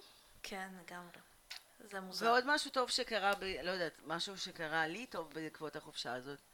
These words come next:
Speaker 2: זה שדיברתי עם דוד בטלפון.
Speaker 1: נכון.
Speaker 2: ואני רוצה להגיד לכם, motherfuckers, זה מה זה לא מובן מאליו, שחבל על הזמן. ואפרופו דברים טובים שאוטיזם מביא אליכם,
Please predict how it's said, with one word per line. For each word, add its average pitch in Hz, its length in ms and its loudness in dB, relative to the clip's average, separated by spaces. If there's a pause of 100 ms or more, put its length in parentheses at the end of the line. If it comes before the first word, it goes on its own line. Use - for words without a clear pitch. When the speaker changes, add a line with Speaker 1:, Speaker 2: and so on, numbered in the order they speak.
(560)
Speaker 2:
זה 208 200 0
שדיברתי 220 760 10
עם 370 60 -2
דוד 302 300 0
בטלפון. 349 540 2 (1300)
Speaker 1:
נכון. 208 260 0
Speaker 2:
ואני 208 340 6
רוצה 233 280 6
להגיד 302 260 4
לכם, 311 220 4
motherfuckers, 262 640 6
זה 214 160 0
מה 202 160 6
זה 254 160 2
לא 254 260 4
מובן 247 340 0
מאליו, 247 340 4 (200)
שחבל 202 300 0
על 214 200 8
הזמן. 175 320 -2 (720)
ואפרופו 226 500 8
דברים 208 360 -2
טובים 202 280 -2
שאוטיזם 185 460 -4
מביא 180 300 -2
אליכם, 202 400 0